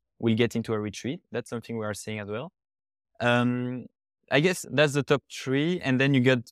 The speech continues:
the annual retreat for bringing all the team together, which is much more on the social side and team bonding rather than the three first I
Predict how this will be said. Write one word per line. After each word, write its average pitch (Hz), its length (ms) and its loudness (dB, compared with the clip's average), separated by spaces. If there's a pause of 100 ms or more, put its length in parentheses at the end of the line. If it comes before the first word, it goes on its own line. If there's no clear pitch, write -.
(140)
the 113 280 0
annual 127 640 6
retreat 123 640 0
for 113 240 0
bringing 117 420 2
all 117 160 2
the 117 80 0
team 117 240 -4
together, 113 460 -2
which 117 240 -4
is 110 180 -2
much 127 300 0
more 120 300 4 (280)
on 117 120 -2
the 110 160 0
social 123 400 -2
side 143 280 2
and 127 160 -2
team 127 180 0
bonding 143 340 2
rather 117 300 2
than 110 160 0
the 101 120 -4
three 117 260 -4
first 110 400 -6
I 104 200 -2